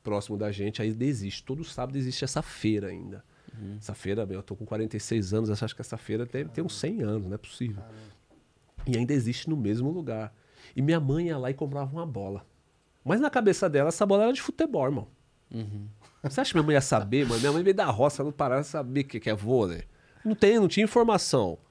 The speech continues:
Speaker 1: O pessoal rural, ele não, a-, ali, na-, naquela época, não tinha informação.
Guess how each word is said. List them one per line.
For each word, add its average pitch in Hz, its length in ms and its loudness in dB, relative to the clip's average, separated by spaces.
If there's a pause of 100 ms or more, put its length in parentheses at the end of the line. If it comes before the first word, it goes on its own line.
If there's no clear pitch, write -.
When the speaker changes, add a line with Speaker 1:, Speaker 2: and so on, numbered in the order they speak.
(480)
Speaker 1:
O - 40 -18
pessoal 120 280 4
rural, 143 360 8
ele 254 80 4
não, 233 240 2
a-, 107 300 -2
ali, 107 260 -4
na-, 98 220 -8
naquela 107 380 0
época, 113 260 -2
não 277 80 -2
tinha - 180 -4
informação. 107 600 -6